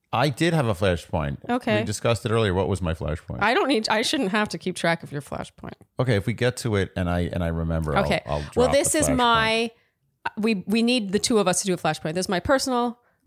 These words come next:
Speaker 2: and we'll see what you come up with.
Speaker 1: Okay.
Speaker 2: I just think that it takes a certain amount of, yeah, you know, what's the word I'm looking for? Wherewithal?
Speaker 1: Gumption.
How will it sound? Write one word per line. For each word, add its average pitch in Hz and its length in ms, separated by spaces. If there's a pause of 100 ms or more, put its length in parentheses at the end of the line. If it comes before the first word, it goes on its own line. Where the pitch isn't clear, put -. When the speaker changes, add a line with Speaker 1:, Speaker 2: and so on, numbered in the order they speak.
(960)
Speaker 2:
and 185 520
we'll 180 200
see 185 180
what 160 140
you 165 80
come 156 200
up 110 140
with. - 320
Speaker 1:
Okay. 95 160 (140)
Speaker 2:
I 254 180
just 302 220
think 269 160
that 226 260
it 208 140
takes - 680 (320)
a 240 80
certain 240 460
amount 220 520
of, 190 460 (1160)
yeah, 233 260
you 294 140
know, 196 160
what's 214 260
the 220 80
word 208 80
I'm 180 120
looking 160 240
for? 143 440
Wherewithal? 190 540
Speaker 1:
Gumption. 78 420